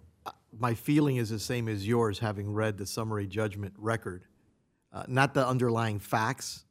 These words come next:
of depositions and discovery and all that, but the papers. And it seems like everybody just applied the Lanham Act standard,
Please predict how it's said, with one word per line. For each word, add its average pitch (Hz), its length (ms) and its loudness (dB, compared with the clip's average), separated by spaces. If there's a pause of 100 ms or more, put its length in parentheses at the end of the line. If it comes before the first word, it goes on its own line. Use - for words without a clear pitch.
of 101 240 -4
depositions 107 720 -4
and 98 100 -6
discovery 110 480 -2
and 101 80 -2
all 101 100 -2
that, 101 180 -6
but 101 120 -8
the 92 80 -10
papers. 95 580 -8 (720)
And 117 120 2
it 113 100 0
seems 139 280 0
like 117 200 0
everybody 127 480 0
just 120 440 -8 (920)
applied 123 560 0 (200)
the 107 220 -8 (1300)
Lanham 120 420 -4
Act 110 220 -2
standard, 113 640 -4